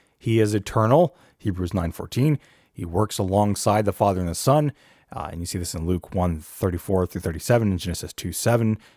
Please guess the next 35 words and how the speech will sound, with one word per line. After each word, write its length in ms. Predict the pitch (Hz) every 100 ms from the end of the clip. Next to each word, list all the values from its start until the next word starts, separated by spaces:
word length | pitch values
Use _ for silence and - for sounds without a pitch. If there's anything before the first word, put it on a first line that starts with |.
| _ 90
Job 320 | 92 85 78
thirty-three 400 | 85 76 - 78
four. 400 | - 123 131 127 - _ _
He 160 | - 110
regenerates, 800 | 107 101 131 160 92 65 - -
John 400 | 110 98 87 85
three 240 | - 87
five 300 | 82 87 82
through 80 | 82
six, 340 | - 131 -
and 100 | 95
Titus 320 | - 82 80 -
three 200 | 85 76
five. 340 | 110 113 104 _ - _ _
He 140 | 120
unites 440 | 110 107 113 127 -
to 80 |
Christ 640 | 113 - 127 104 120 - -
in 200 | - 101
Romans 400 | 92 87 85 85 -
eight 220 | 117 104 - - -
nine 160 | 101 85
through 120 | 80
ten. 320 | - 156 156 - - _ _ _ -
And 320 | 117 131 123
he 120 | 117
works 240 | 123 143 139
in 140 | 113
justification 800 | 98 120 139 - 107 131 127 123
and 240 | 107 135 135
sanctification, 680 | 117 101 90 95 90 101
First 220 | 87 90 -
Corinthians 540 | 87 85 87 82 - _
six 280 | - 98 - -
eleven. 400 | 104 110 123